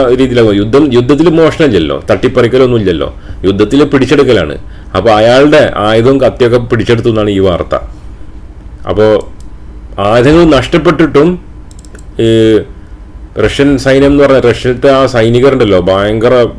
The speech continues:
ഏ, എന്താ പറയാ, പരിചയം സിദ്ധിച്ച ആൾക്കാരാണെന്നാണ് പറയുന്നത്. കാരണം ഇപ്പൊ കുറച്ച് നേരത്തെ ഒരു മാ-, വാർത്ത ഉണ്ടായിരുന്നില്ല, ഒരാള് ഈ യുക്രൈൻ്റെ ഒരു ഭാഗത്ത് കൊ-, യുക്രൈൻ്റെ,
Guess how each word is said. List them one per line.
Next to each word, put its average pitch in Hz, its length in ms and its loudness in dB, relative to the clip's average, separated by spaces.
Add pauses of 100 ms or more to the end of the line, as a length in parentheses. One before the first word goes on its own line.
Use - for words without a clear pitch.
(240)
ഏ, 101 140 0
എന്താ 98 160 -2
പറയാ, 107 220 2 (180)
പരിചയം 95 320 2
സിദ്ധിച്ച 98 340 -4
ആൾക്കാരാണെന്നാണ് 95 500 0
പറയുന്നത്. 73 320 -6 (440)
കാരണം 101 240 0
ഇപ്പൊ 107 220 -2
കുറച്ച് 110 340 0
നേരത്തെ 123 320 2
ഒരു 123 80 4
മാ-, 120 220 0
വാർത്ത 110 240 0
ഉണ്ടായിരുന്നില്ല, 104 400 0
ഒരാള് 107 320 2 (720)
ഈ 101 120 0 (800)
യുക്രൈൻ്റെ 117 460 2
ഒരു 123 60 2
ഭാഗത്ത് 113 420 0
കൊ-, 120 160 0
യുക്രൈൻ്റെ, 110 680 2